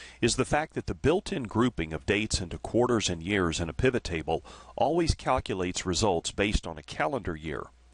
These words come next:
In other words, if your fiscal year was defined as the period from November of the current year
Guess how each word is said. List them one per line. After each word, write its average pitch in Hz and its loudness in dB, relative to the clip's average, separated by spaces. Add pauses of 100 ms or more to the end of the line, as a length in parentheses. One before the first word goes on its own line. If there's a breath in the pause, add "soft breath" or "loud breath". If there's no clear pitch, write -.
(440 soft breath)
In 107 0
other 190 2
words, 78 0 (220 loud breath)
if - 0
your 123 4
fiscal - 2
year 113 2
was 98 2
defined 80 -2
as 80 -2
the 87 -2
period 120 2
from 90 -4
November 110 2
of 127 0
the 107 2
current 143 2
year 71 -2